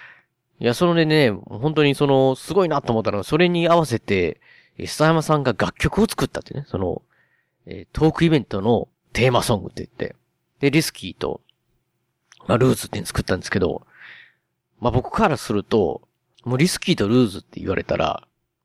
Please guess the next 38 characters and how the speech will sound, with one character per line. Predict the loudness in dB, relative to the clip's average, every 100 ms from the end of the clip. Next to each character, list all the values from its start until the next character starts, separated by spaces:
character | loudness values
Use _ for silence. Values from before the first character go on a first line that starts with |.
| _ _
っ |
て | 0
思 | 2 2
い |
出 | 0
す | 0
の | -2
が | -2
ね、 | -6 -6 _ _ _ _ _ _
僕、 | -2 0 -2 -4
あ | -4
の | -4 -6 -10 -12 -16 -4
ー、 |
結 | -4 -4
構、 | -4 -4 -6 _ _ _ _ _ _
ま | -4
あ、 |
岡 | 0 0
村 | 2 2
康 | 2 0
之 | -2 0 -4 -4 -10 _
さ | -4 -2
ん、 | -2 -8 _
岡 | -4 0
村 | 2 2
ち |
ゃ | 0
ん、 |
岡 | 2
村 | 0 0
ち | 0
ゃ | 0
ん | -2
っ |
て | -6
い | -8
う |
ね、 | -6